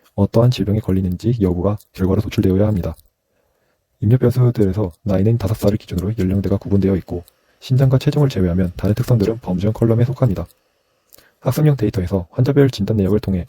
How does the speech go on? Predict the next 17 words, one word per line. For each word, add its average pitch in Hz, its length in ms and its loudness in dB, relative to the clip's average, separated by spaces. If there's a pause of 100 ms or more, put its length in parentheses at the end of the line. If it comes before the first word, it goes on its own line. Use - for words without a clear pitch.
어떠한 117 300 0
질병에 98 320 -2
걸렸는지 95 460 -2
기록되어 - 360 -4
있어 90 240 -6 (300)
지도학습 107 380 0
모델을 95 260 0
사용하기에 120 400 0
적합합니다. 80 480 -4 (1500)
이렇게 120 200 -2
데이터셋의 123 460 0
특징을 156 300 -2
통해 98 240 -4 (160)
로지스틱 - 360 0
회계 139 140 2
모델을 101 320 2
스-, - 160 -16